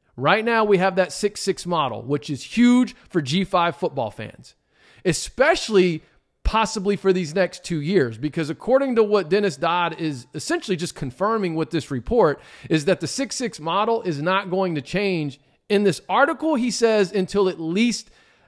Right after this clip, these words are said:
at the conclusion of the twenty twenty-four season. But what you need to know watching or listening to this,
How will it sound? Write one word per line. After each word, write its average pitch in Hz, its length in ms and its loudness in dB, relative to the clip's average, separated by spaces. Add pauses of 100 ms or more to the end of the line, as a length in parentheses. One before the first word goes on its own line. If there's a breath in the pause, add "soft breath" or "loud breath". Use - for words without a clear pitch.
at 190 160 0
the 190 100 2
conclusion 185 600 0
of 160 80 -2
the 147 80 -4
twenty 170 260 -4
twenty-four 170 520 0
season. 120 420 -8 (680)
But 170 400 2
what 165 220 -2
you 233 80 0
need 233 160 2
to 196 80 2
know 196 160 6
watching 180 560 2
or 147 80 0
listening 202 420 0
to 139 120 -4
this, 185 420 2